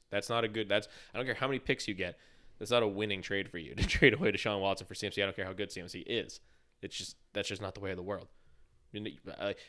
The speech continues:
to even hear, when I heard that, I was like, "What a stupid trade." And then I saw it gaining a ton of traction on Twitter and various other places as if it was realistic. And I'm like,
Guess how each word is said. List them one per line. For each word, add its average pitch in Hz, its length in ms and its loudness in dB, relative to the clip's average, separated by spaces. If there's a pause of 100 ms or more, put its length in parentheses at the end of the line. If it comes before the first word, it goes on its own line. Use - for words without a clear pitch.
to 139 100 4
even 131 200 4
hear, 127 160 2
when 120 120 4
I 131 100 10
heard 135 200 6
that, 98 100 4
I 92 40 0
was 95 100 -2
like, 101 100 -6
"What - 60 0
a 92 80 -2
stupid 107 340 -4
trade." 120 260 0
And 92 100 -6
then 98 80 0
I 92 80 -2
saw 120 220 2
it 90 140 -6
gaining 104 220 0
a 87 40 -6
ton 147 280 -2
of 101 60 0
traction 104 460 -4
on 87 140 -8
Twitter 110 340 0
and 95 120 -4
various 101 280 0
other 98 160 -2
places 107 320 -4
as 92 120 -10
if 101 140 -6
it 104 40 0
was 92 140 -4
realistic. 98 420 -2
And 92 80 -10
I'm 92 100 -8
like, 90 180 -8